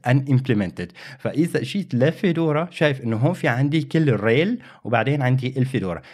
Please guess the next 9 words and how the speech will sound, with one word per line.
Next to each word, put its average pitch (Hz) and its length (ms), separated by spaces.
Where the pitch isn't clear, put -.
فرح 95 280
شوف - 360
إنه 104 300
الفايروول 139 800
مفعل 101 440
بشكل 95 460
افتراضي، 135 720
آه، 95 580
ت-، - 240